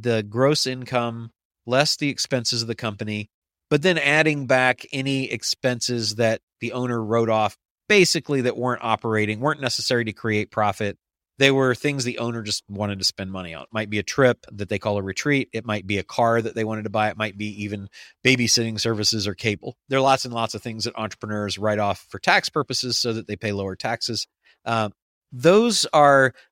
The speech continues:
not really essential to operating the company, so they get added back to profitability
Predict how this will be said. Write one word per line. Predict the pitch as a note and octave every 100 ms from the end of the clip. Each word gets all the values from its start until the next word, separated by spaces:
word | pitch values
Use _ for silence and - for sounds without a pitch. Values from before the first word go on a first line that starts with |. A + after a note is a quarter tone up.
| _
not | C#3 D#3 C#3+
really | C#3+ C#3 B2+
essential | A2 - C3 A#2 D3+
to | - -
operating | A2+ - A#2+ A2+ A2+
the |
company, | G#2+ A#2 A2+ C#3+ E3
so | E3 -
they | E3+ G#3
get | F#3 -
added | B2+ C3 C3 A2
back | A2 G#2+ A#2+ - - -
to | - C#3+ C3 B2 A2+
profitability | - C3+ B2 A#2+ A2+ A2+ A2 A2 G#2+ G2+